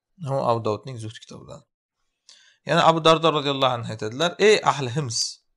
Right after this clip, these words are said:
ya'ni Hims degan shahar bor Shomda. O'sha yerlik himsliklarga aytganlar. Abu Dardo Shomda yashaganlar-da o'zlari. "Men nimaga ko'ryapmanki,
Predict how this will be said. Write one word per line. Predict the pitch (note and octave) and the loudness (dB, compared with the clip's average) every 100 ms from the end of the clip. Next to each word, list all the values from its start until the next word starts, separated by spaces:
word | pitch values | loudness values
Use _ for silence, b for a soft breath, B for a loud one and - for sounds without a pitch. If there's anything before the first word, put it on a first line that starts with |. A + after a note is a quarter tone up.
| _ _ | _ _
ya'ni | C#3+ A2 | -16 -14
Hims | - - C3 A#2+ | -12 -8 -8 -8
degan | - F#2+ A2 | -10 -8 -6
shahar | - A2+ G#2+ | -4 -4 -4
bor | A2+ C#3 _ | -4 -6 _
Shomda. | - - A2 A2+ D#3 _ _ _ _ _ | -8 -4 -4 -6 -10 _ _ _ _ _
O'sha | D3+ A#2 | -12 -8
yerlik | A#2 A#2 - _ - | -8 -8 -14 _ -16
himsliklarga | A#2+ B2+ A#2 A#2 G#2 A#2+ | -12 -12 -10 -8 -8 -6
aytganlar. | B2 - G2 F#2+ F2+ | -8 -8 -10 -10 -8
Abu | A2+ A2+ | -6 -4
Dardo | A#2+ B2+ | -2 -2
Shomda | - B2+ C3 | -4 -6 -6
yashaganlar-da | C3 D3 F3+ D#3 | -8 -6 -6 -8
o'zlari. | F#2 - - F3 _ _ _ _ _ _ _ _ _ _ _ _ _ _ _ _ _ _ _ | -12 -14 -16 -18 _ _ _ _ _ _ _ _ _ _ _ _ _ _ _ _ _ _ _
"Men | D3 F#3+ E3+ | -2 0 0
nimaga | F#3 A#3 G#3+ | 0 -2 0
ko'ryapmanki, | G#3+ G#3 G3+ F3+ F3 E3 A3 | 4 4 4 0 -2 -4 -6